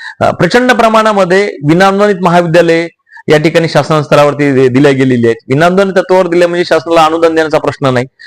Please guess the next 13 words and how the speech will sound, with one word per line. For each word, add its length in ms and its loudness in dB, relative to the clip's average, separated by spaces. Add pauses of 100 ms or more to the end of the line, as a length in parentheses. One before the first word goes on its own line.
(200)
आणि 200 0
अनुदान 760 0 (320)
न 280 4
दिल्यामुळे 540 2
या 100 2
महाविद्यालयाला 760 0
सुशिक्षित 520 -2
बेरोजगारांची 880 0 (140)
पीएचडी 500 2
आहे, 120 2 (180)
डबल 360 2
पीएचडी 500 0
आहेत 200 2